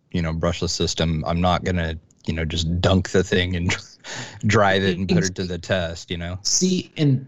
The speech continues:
Speaker 2: and that was the other point, like, I was trying to make. Like, you know, it's like, okay, that, I'm in the same boat. Like, I'm not gonna go drop, you know, a couple hundred dollars on the electronics in my car and just go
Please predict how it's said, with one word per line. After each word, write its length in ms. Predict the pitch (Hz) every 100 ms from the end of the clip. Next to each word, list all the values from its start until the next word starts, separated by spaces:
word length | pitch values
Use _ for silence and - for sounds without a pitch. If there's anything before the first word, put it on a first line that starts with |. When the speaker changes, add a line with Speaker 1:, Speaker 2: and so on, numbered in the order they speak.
| -
Speaker 2:
and 160 | 147
that 160 | 143 147
was 120 | 131
the 80 | 139
other 140 | 131
point, 320 | 117 135 123
like, 180 | 110 107
I 80 | 117
was 100 | 110
trying 220 | - 113
to 40 | 107
make. 380 | 147 131 -
Like, 240 | 113 110 - - - -
you 160 | 127
know, 140 | 123 113
it's 120 | 117
like, 160 | 113 101
okay, 240 | 131 107
that, 180 | 117 120
I'm 160 | 127
in 100 | 143
the 60 | 110
same 280 | - 123 117
boat. 280 | 143 117 -
Like, 200 | 113 110
I'm 120 | 131
not 140 | 139
gonna 140 | 139 123
go 100 | 104
drop, 480 | 110 120 107 - - - - _
you 160 | 131 120
know, 280 | 107 107 - - -
a 60 | 117
couple 220 | 143 131
hundred 240 | 110 127
dollars 420 | 113 113 120 110 -
on 420 | 117 113 110 107 - _ - -
the 120 | 135
electronics 680 | 127 120 117 123 123 127 120
in 60 | 113
my 120 | 104 -
car 380 | - - 123 113
and 180 | 101 113
just 240 | 107 104
go 400 | - 104 101 98